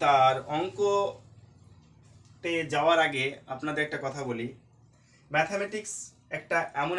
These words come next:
একটা সাবজেক্ট যেটা বারবার স্টাডি করতে হয়। বারবার যদি স্টাডি না করি তাহলে সাবজেক্টটা আমরা, আমাদের মাইন্ডে থাকবে না। তাই এই সাবজেক্টটা আপনারা বিশেষ করে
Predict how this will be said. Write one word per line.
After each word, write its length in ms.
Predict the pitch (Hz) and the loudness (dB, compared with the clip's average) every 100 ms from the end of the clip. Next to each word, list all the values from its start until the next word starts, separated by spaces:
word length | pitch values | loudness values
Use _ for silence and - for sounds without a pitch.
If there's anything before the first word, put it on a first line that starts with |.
| 175 | -4
একটা 140 | 175 - | -6 -8
সাবজেক্ট 460 | 143 123 147 120 - - _ _ _ _ _ _ _ _ - 120 | -8 -4 -4 -4 -8 -20 _ _ _ _ _ _ _ _ -12 -4
যেটা 280 | 156 175 160 160 - _ _ 123 117 | -2 2 2 0 -4 _ _ -4 2
বারবার 400 | 151 190 185 185 175 | 4 4 4 2 2
স্টাডি 400 | - 190 185 165 123 | 0 2 2 2 -4
করতে 220 | 120 104 95 | -8 -12 -14
হয়। 140 | - _ _ _ _ _ _ _ _ _ _ _ - | -18 _ _ _ _ _ _ _ _ _ _ _ -6
বারবার 320 | 127 139 180 180 165 | -2 0 2 0 -2
যদি 140 | 156 156 | -6 -4
স্টাডি 280 | 165 147 139 | -2 -2 -2
না 60 | 127 123 | -4 -4
করি 180 | 120 151 - _ _ | -6 -6 -12 _ _
তাহলে 220 | 113 120 123 | -4 -2 -2
সাবজেক্টটা 480 | - 117 120 123 - 147 | -4 -8 -8 -8 -4 -4
আমরা, 180 | 120 135 226 - _ _ _ - | -4 -8 -12 -18 _ _ _ -10
আমাদের 280 | 120 120 143 143 | -6 -4 -6 -6
মাইন্ডে 380 | 120 123 123 143 - | -2 0 0 -2 -6
থাকবে 240 | 98 90 82 | -16 -16 -20
না। 60 | - _ _ _ _ _ _ _ _ _ _ _ _ _ _ _ | -20 _ _ _ _ _ _ _ _ _ _ _ _ _ _ _
তাই 180 | 139 165 175 - 151 | 2 2 0 -4 -4
এই 80 | 147 - | -4 -4
সাবজেক্টটা 400 | 139 151 165 160 | -6 -6 -4 -2
আপনারা 300 | 147 135 127 127 - _ _ _ _ 127 | -2 -2 -2 -2 -6 _ _ _ _ -10
বিশেষ 260 | 156 190 190 - | -8 -6 -8 -4
করে 140 | 185 | -4